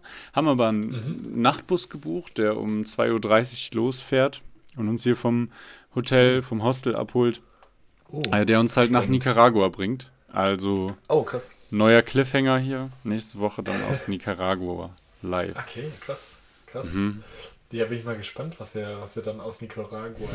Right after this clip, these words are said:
Speaker 2: erzählt. Dann war das jetzt die letzte Folge, also aus Guatemala.
Speaker 1: Ja, das stimmt, ja. Und ich bin
Speaker 2: Und dann
Speaker 1: dankbar,
Speaker 2: kannst du
Speaker 1: dass du es wieder auf dich genommen hast zu dieser späten Stunde. Und <laughs> entlass dich jetzt gerne ins
Speaker 2: Jetzt,
Speaker 1: Bett.
Speaker 2: jetzt, äh, genau, jetzt langsam muss ich echt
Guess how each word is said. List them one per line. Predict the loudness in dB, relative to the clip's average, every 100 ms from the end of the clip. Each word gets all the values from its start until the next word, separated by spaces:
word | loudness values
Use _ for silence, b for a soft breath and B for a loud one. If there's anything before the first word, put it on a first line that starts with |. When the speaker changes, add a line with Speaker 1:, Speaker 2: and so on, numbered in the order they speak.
| -6 -4
Speaker 2:
erzählt. | -4 -6
Dann | -8
war | -10
das | -10
jetzt | -14 -12
die |
letzte | -4 -4 -4 -16
Folge, | -4 -2 -2 -4
also | -6 -6
aus | -8 -8 -10 -8
Guatemala. | -8 -8 -10 -10 -10 -12 -14 -2
Speaker 1:
Ja, | 4 4
das | 4 0
stimmt, | -6 -6 -4
ja. | -4 -6 -10 -20 -20 B B B -6
Und | -2
ich | -2 0
bin | 4
Speaker 2:
Und | 6
dann | 6 6
Speaker 1:
dankbar, | 6 6
Speaker 2:
kannst | 8
du |
Speaker 1:
dass | 4 2
du | 0 2
es | 2 -2
wieder | 2 4 6
auf | 4 2
dich | -6 -6
genommen | -6 -4
hast | -6 -10
zu | -6
dieser | -6
späten | -6 -4 -4 -4
Stunde. | -8 -8 -6 -4 -6 -10 -10
Und | -2 0 -2 -4
<laughs> |
entlass | -6 -4 0 0 0
dich | -8 0
jetzt | 0 0
gerne | -4 -2 0 0
ins | -4 -6
Speaker 2:
Jetzt, |
Speaker 1:
Bett. | -8 -8 -12 B B B B B -2
Speaker 2:
jetzt, | -2 -4 2
äh, | 2 2 -2
genau, | -6 -4
jetzt | -4 -6
langsam | -8 -8
muss | -8
ich | -12 -12
echt | -14